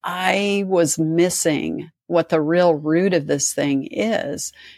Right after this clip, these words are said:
is that there's a lie at the bottom of that. There's something I'm believing there." It's really cool, you know, and they may have had ministry, like you said, Steve, and seen that happen in their life. But the class is really cool because they can actually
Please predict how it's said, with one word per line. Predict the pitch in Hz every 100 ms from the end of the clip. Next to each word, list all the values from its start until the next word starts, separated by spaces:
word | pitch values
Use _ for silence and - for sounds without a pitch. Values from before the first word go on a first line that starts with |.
| _
is | 170 -
that | 170
there's | - 208 196
a | 156
lie | 147 151 190 262
at | 247 -
the | 175
bottom | - - 147 139
of | - -
that. | - - - -
There's | 202 -
something | 202 180 196 175
I'm | 151 160
believing | 156 147 160 190 226 156 139
there." | - 147 - - - -
It's | 202 -
really | 285 226
cool, | 196 233 202 196 - _ _ _ _
you | 196 196
know, | 175 190
and | 196 202
they | 208
may | 220
have | 208 175
had | 190 202 254
ministry, | 175 156 156 - 165
like | 160 151 160
you |
said, | 156 165 160
Steve, | - - 151 143 -
and | - 156 160
seen | - - - 170 165 165
that | 160 147 151
happen | 165 151 180 160
in |
their | 147 143
life. | 151 156 165 - - - -
But | 185 180 - - -
the | 196
class | - - 277 262 185
is | 156
really | 170 160 156
cool | 185 170
because | 151 160 170 156 - -
they | 190 185
can | - 175
actually | - 160 175 - 165 165